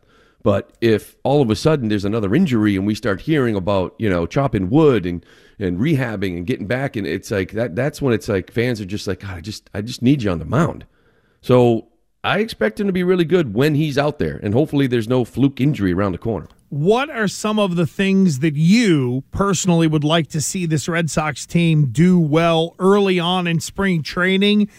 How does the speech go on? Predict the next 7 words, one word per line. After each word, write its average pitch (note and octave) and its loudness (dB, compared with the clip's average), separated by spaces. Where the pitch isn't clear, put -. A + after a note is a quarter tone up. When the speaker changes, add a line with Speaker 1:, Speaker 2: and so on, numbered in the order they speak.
Speaker 2:
that G3 0
might G3+ 2
lead G#3 0
one F3+ 2
to E3+ -6
think, G#3+ -4
"Hey, E3 0